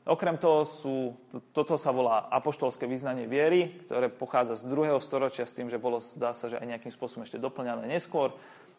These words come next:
Potom existujú nicejsko-carihradské vyznanie, chalcedonské vyznanie, Atanáziovo vyznanie. Sú to vyznania prvých piatich storočí, kedy cirkev proste spoločne riešila tie isté otázky a spoločne sa hlásila k tým istým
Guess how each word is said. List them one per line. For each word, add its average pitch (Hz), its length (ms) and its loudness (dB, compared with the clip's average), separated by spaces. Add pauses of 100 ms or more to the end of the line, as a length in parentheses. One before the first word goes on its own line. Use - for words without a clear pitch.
Potom 170 280 0
existujú 147 560 -2
nicejsko-carihradské 156 1120 2
vyznanie, 123 400 -2
chalcedonské 151 560 0
vyznanie, 120 360 -6
Atanáziovo 139 560 2
vyznanie. 117 280 -2
Sú 147 160 -6
to 156 80 -2
vyznania 180 320 4
prvých 180 280 0
piatich 156 280 -2
storočí, 117 480 0 (560)
kedy 131 240 0
cirkev 160 520 4
proste 120 320 -6
spoločne 180 520 2
riešila 139 400 4
tie 165 200 4
isté 196 160 -2
otázky 147 440 2
a 127 80 -2
spoločne 151 320 -2
sa 131 120 -8
hlásila 127 400 0
k - 160 -18
tým 160 160 -2
istým 131 480 -4